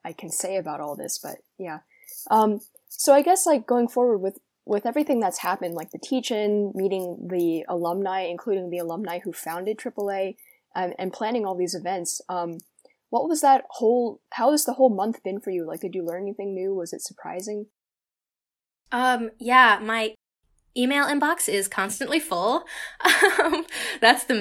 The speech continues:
Speaker 2: main thing, is I'm on so many different email chains with all these different groups and people trying to,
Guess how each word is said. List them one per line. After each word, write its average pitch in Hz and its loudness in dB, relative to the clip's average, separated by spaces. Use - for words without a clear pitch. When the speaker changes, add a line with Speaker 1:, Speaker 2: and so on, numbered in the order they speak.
Speaker 2:
main 233 2
thing, 180 0
is 190 -4
I'm 196 2
on 202 -2
so 185 0
many 208 0
different 202 -8
email 190 -2
chains 196 -4
with 190 -8
all 220 4
these 226 -4
different 190 -6
groups 175 -6
and 180 -8
people 175 -8
trying 180 -8
to, 170 -10